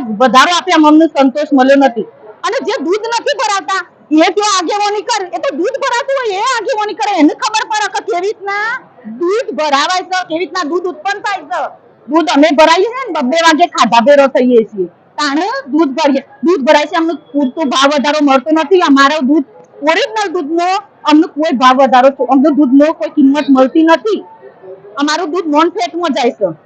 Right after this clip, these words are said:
અમારું ઓરિજિનલ દૂધ નોન ફેટમાં જાય છે. એટલે હું અશોકભાઈને એટલું જણાવવા માંગુ છું કે એ અમારા દૂધનો ભાવ આપો અને વધતા વધારો,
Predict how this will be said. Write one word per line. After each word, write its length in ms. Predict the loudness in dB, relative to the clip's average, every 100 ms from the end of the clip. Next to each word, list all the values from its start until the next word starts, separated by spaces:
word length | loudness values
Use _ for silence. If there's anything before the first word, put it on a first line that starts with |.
| _ -4
અમારું 360 | 0 0 0 0
ઓરિજિનલ 340 | 0 2 2
દૂધ 200 | 0 0
નોન 200 | 2 2
ફેટમાં 360 | 0 -4 -2 -2
જાય 140 | -2
છે. 100 | -4
એટલે 400 | -20 -18 -6 0
હું 100 | 0
અશોકભાઈને 520 | 0 -2 -6 -4 -4
એટલું 260 | -4 -4 -4
જણાવવા 260 | -2 0 0
માંગુ 280 | 0 -4 -6
છું 280 | -6 -8 -10 _ _ -10
કે 60 | -8 -4
એ 120 | -4 -4 -6 _ -2
અમારા 280 | 0 2 0
દૂધનો 320 | 0 2 2 4
ભાવ 240 | 4 6
આપો 260 | 4 2 -4 -10 _ _ _ -20 -20 -2
અને 140 | 0 2
વધતા 460 | 0 -2 -6 -4 0
વધારો, 640 | 0 4 6 6 2